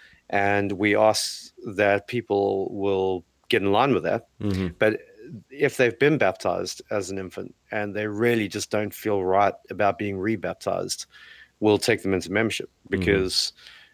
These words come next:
Speaker 1: um, we're not gonna force them to be rebaptized. If they're Christians and all ev-, other checks and things are, are there, they can come into membership. And so therefore, I, I feel it's, like, consistent that I could also have someone like that preach. But if it's serious enough for me to say,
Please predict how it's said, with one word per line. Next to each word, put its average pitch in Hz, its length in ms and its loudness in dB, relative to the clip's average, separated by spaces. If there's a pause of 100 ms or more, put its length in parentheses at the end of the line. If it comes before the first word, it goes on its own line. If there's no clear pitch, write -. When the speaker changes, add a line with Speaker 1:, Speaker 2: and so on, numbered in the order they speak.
(120)
Speaker 1:
um, 92 260 2
we're 101 80 4
not 107 100 2
gonna 101 140 2
force 101 320 2
them 92 160 -4
to - 140 -10
be 90 320 -2
rebaptized. 110 760 2
If - 180 -6
they're 92 140 0
Christians 127 640 0
and 98 220 -4
all 113 400 0
ev-, 113 160 -4 (140)
other 123 240 0
checks - 320 -4
and 104 160 -4
things 101 340 -4
are, 95 260 -2 (320)
are 98 80 2
there, 95 200 4
they 98 100 4
can 92 140 -8
come 98 160 -4
into 90 160 -8
membership. 90 420 -6 (460)
And 120 120 0
so 131 220 6
therefore, 120 540 4
I, 113 160 -2
I 113 40 -2
feel 117 200 2
it's, 104 100 -2
like, 104 200 -2
consistent 95 580 -4 (100)
that 98 140 -8
I 101 80 -4
could 98 180 -12
also 117 380 -4
have 95 180 -6
someone 98 240 -4
like 92 200 -8
that 98 180 -6
preach. - 480 -4 (400)
But - 100 4
if 156 240 2
it's 180 180 2
serious 160 440 2
enough 120 200 0
for 113 120 -8
me 113 120 -2
to 101 80 -6
say, 104 440 -4